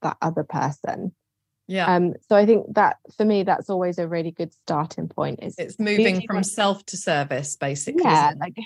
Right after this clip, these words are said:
Speaker 2: So
Speaker 1: who do you wanna reach?
Speaker 2: so from a practical level, for anyone listening, how would they create that connection? Would it be a case of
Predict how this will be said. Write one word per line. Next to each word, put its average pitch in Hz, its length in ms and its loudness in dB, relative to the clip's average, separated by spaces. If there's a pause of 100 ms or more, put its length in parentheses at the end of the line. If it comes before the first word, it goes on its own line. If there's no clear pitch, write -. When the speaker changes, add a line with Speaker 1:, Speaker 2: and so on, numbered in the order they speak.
Speaker 2:
So 294 160 2
Speaker 1:
who 277 200 2
do 277 120 -6
you 254 120 -4
wanna 226 260 -2
reach? - 560 -10 (400)
Speaker 2:
so - 160 -14
from 262 120 0
a 254 60 2
practical 214 760 -4
level, 170 640 0 (180)
for 208 60 0
anyone 185 320 0
listening, 170 500 -4
how 202 280 -2
would 202 200 -6
they 190 100 -4
create 190 440 -4
that - 200 -4 (220)
connection? 165 540 -4
Would 156 140 -4
it - 80 -8
be 170 100 -2
a 165 80 0
case 165 400 -4
of 165 280 -2